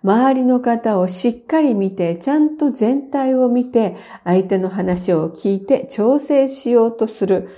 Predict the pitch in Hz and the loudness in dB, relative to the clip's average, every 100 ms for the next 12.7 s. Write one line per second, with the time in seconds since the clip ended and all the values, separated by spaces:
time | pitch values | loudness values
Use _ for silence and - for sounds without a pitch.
0 | - _ - 285 277 269 269 269 269 247 | -20 _ 0 4 4 4 2 2 2 2
1 | 180 156 165 - 165 226 - 151 156 151 | 2 -2 -6 -4 -2 0 0 -2 -2 -2
2 | 170 156 156 185 147 147 139 143 165 156 | -2 -2 -2 -4 -6 -6 -8 -8 -10 -10
3 | - _ _ _ - - _ _ _ _ | -14 _ _ _ -20 -20 _ _ _ _
4 | _ 196 339 403 294 269 - 233 214 196 | _ 0 4 4 2 -2 -4 -4 -2 -4
5 | 185 208 349 403 311 233 - 180 175 170 | -4 -2 0 2 2 0 -2 -6 -6 -6
6 | - - 143 233 214 - - - _ _ | -10 -12 -4 -4 -4 -8 -20 -20 _ _
7 | 240 240 196 180 190 180 180 180 175 180 | 2 2 0 -4 -2 -2 -2 -4 -4 0
8 | 294 302 190 185 170 - 151 226 214 - | 2 2 -2 -4 -6 -4 -6 -4 -4 -6
9 | 156 147 127 135 - _ _ - - 208 | -6 -4 -2 -4 -6 _ _ -20 -2 2
10 | 185 180 180 - - 240 240 302 285 277 | 4 2 -6 -18 -2 -2 2 2 2 -2
11 | - _ _ 214 - 269 269 196 175 170 | -12 _ _ -6 -2 -2 -2 -4 -4 -4
12 | 170 - 185 180 170 - | -10 -8 -4 -2 -2 -4